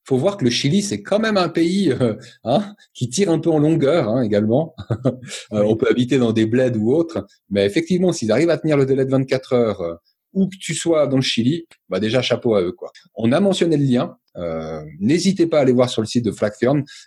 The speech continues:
Speaker 1: Et puis, je redis encore une fois, hein, si vous avez des exemples de choses équivalentes qui se passent dans votre pays, s'il vous plaît, hein, adressez-vous à Niptech ou adressez-vous à Accelerate, Adside ou à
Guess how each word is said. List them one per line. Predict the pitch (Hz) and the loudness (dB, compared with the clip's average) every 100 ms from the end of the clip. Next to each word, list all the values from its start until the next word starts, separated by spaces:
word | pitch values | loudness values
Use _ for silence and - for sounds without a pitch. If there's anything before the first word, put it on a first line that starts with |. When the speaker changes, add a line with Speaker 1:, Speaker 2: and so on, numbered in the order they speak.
| - | -8
Speaker 1:
Et | 127 | -6
puis, | 160 | -2
je | 143 101 | 0 0
redis | 107 151 | 0 0
encore | 165 131 | 2 2
une | 127 | 0
fois, | 131 135 101 | 0 0 0
hein, | 92 | -2
si | - | -2
vous | 127 | 0
avez | 135 143 | 2 2
des | 107 131 | 2 0
exemples | 147 143 143 117 _ _ _ 101 | 0 0 0 -2 _ _ _ -10
de | |
choses | 101 156 113 | -4 0 0
équivalentes | 120 170 165 156 135 | 0 0 -2 0 -4
qui | - | -6
se | - | -4
passent | 160 | 0
dans | 147 | 2
votre | 127 123 | 0 0
pays, | 117 110 156 - _ | 0 0 0 -6 _
s'il | - 196 | -4 0
vous | 156 | 0
plaît, | 147 185 104 | 0 0 0
hein, | 98 98 | -2 -4
adressez-vous | 78 123 127 135 127 135 131 | -4 -2 0 0 0 2 2
à | 98 | 2
Niptech | 98 120 - 185 185 - | 2 0 0 0 0 -2
ou | 107 101 | -4 -2
adressez-vous | 127 160 165 127 127 107 | 0 0 0 0 2 2
à | |
Accelerate, | 110 - 113 101 117 151 - - - _ | 0 0 0 2 2 0 -4 -20 -20 _
Adside | 120 120 - 117 131 127 | -4 -4 0 0 2 0
ou | 107 | 2
à | 110 | 0